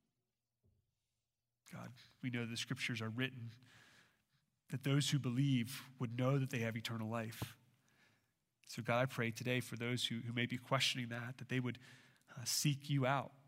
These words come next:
confessing their sins and asking for forgiveness, that they might know, they might know the Son, know your Son, Jesus.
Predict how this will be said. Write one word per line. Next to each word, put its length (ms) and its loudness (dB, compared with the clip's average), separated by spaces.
confessing 460 2
their 100 0
sins 400 2
and 120 -4
asking 340 0
for 140 -8
forgiveness, 680 -2
that 120 -2
they 120 4
might 220 2
know, 460 0
they 80 -2
might 160 -4
know 140 0
the 100 -8
Son, 420 -4
know 140 2
your 220 2
Son, 280 0
Jesus. 680 -4